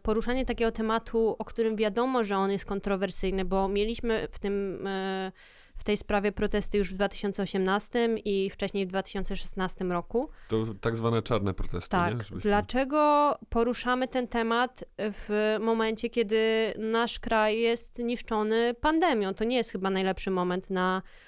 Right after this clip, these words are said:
Speaker 1: na zajmowanie się tą kwestią.
Speaker 2: No tak.
Speaker 1: E, po trzecie, wspomniałeś, że jestem fizjoterapeutką z wykształcenia, więc przez te trzy lata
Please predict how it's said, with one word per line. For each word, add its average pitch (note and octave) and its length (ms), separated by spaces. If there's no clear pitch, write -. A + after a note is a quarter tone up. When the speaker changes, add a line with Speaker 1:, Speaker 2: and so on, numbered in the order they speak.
Speaker 1:
na F#3+ 100
zajmowanie G3 540
się F3+ 340
tą F#3 140
kwestią. F#3+ 680
Speaker 2:
No G#2 140
tak. - 400
Speaker 1:
E, G3 500
po A#3 120
trzecie, C4 800
wspomniałeś, B3 580
że B3 60
jestem A#3+ 300
fizjoterapeutką G#3+ 960
z F3+ 60
wykształcenia, F3+ 680
więc F#3+ 240
przez - 240
te G3 100
trzy - 200
lata G3+ 440